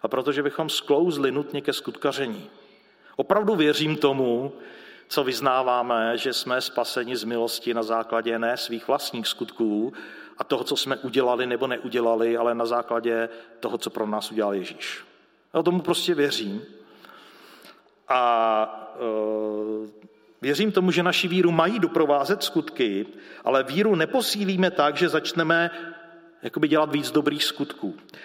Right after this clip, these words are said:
Víru neposílíme tak, že se začneme snažit lépe křesťansky žít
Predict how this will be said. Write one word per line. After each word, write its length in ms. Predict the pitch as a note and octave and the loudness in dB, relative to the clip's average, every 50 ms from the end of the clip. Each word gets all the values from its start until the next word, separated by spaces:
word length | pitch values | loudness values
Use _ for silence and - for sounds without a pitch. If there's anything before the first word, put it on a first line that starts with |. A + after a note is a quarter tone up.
| - - | -10 -4
Víru 240 | C3 D3+ E3 D#3+ D#3+ | 2 2 2 4 4
neposílíme 720 | D#3+ E3 E3 A3+ F#3+ - - G3 F#3+ F#3+ G3 F#3+ G3 F3+ | 0 2 2 2 2 2 0 -2 0 0 2 2 2 2
tak, 300 | F#3+ - D3 D3+ D#3+ C#3+ | 2 2 2 2 2 0
že 80 | D3 D3 | -2 -2
se 140 | - E3 | -2 0
začneme 420 | D3 D3+ D3 - - E3 E3 E3+ D#3+ | 0 0 0 -2 -2 -2 0 0 0
snažit 380 | - D#3 D3+ C#3 D#3+ E3+ D#3+ | 0 0 0 0 0 0 2
lépe 300 | D3 C#3+ C3 C3 - E3 | 2 2 2 2 2 -2
křesťansky 680 | - - - C#3 - - - D3 D3 D3 - - E3 D3+ | -2 0 -2 -2 -2 0 -2 -2 -2 -2 -4 -6 -4 -4
žít 500 | - C3+ C3 B2+ - - - - - _ | -4 -4 -4 -8 -10 -12 -14 -14 -14 _